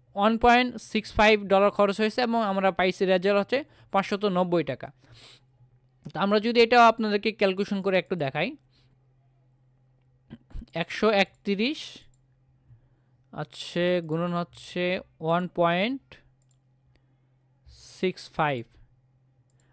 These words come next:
আমাদের খরচ হয়েছে দুইশো ষোলো টাকা। দুইশো ষোলো টাকা যদি আমরা ভাগ দেই হচ্ছে, আমরা কত দেখলাম এখানে রেজাল্টটা? রেজাল্টটা দেখলাম হচ্ছে আমরা পাঁচশত নব্বই। So, পাঁচশত নব্বই দিয়ে আমরা এখন ভাগ দেবো, ভাগ হচ্ছে পাঁচশত নব্বই।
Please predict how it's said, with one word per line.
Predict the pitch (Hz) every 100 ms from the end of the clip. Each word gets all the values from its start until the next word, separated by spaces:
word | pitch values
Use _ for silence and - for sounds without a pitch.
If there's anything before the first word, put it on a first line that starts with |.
| -
আমাদের | 185 214 220 226 190
খরচ | - 214 226
হয়েছে | 247 240 240
দুইশো | 180 208 247
ষোলো | - 220 208
টাকা। | 175 160
দুইশো | 165 196
ষোলো | 226 226
টাকা | 226 220
যদি | 208 220
আমরা | 220 220
ভাগ | 185 180 185
দেই | 180 190 196
হচ্ছে, | 190 - - 190 190 _ _ _ _
আমরা | - 175 185
কত | 196
দেখলাম | 208 208 214 214
এখানে | 208 214 208
রেজাল্টটা? | 185 180 185 185 262 339 311 160
রেজাল্টটা | 175 180 190 202
দেখলাম | 190 190 202 196
হচ্ছে | 190
আমরা | 202 196
পাঁচশত | 202 190 - 196 202
নব্বই। | 175 165 156 151 131 - _ _ _ _ _ _ _
So, | -
পাঁচশত | 165 190 - 214
নব্বই | 226 190 190 208
দিয়ে | 208
আমরা | 196 180
এখন | 165 165
ভাগ | 151 151
দেবো, | 147 180
ভাগ | 160 160 160
হচ্ছে | 165 190
পাঁচশত | 196 165 151 - - 160 190 247 - _ _ _ _ _ - -
নব্বই। | 151 147 135 123